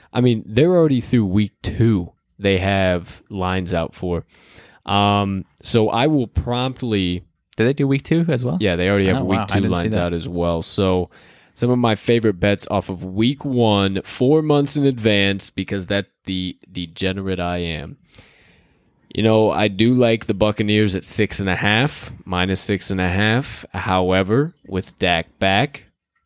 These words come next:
Speaker 1: M V P return season, return player of the year, comeback player of the year, that six and a half might be one of those games where he puts it in there at the very end. The Buccaneers defense playing a little soft. It's one of them Dallas Cowboys sneak in the back door three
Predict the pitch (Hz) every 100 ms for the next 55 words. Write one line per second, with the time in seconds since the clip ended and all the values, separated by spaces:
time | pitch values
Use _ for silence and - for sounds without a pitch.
0 | _ _ - 95 92 90 92 - 101 101
1 | 95 90 - 101 98 92 - - 113 123
2 | 139 147 156 - 92 85 - 92 90 -
3 | 98 95 90 87 90 101 143 - 90 90
4 | 95 98 - 107 107 104 107 110 135 170
5 | 175 _ _ _ _ _ _ _ _ _
6 | _ _ _ - - - 92 - 98 95
7 | 131 131 107 101 - 101 104 104 104 101
8 | 95 117 127 120 101 98 95 95 104 107
9 | - 110 120 123 117 107 - 92 101 101
10 | 104 107 117 110 87 95 - 95 95 85
11 | 104 101 107 95 - 107 107 107 110 101
12 | - 123 123 - 110 117 110 110 110 104
13 | 110 110 113 - 120 120 113 113 107 -
14 | 120 113 120 110 120 117 - 123 123 101
15 | - - 113 117 123 131 131 131 135 131
16 | 131 131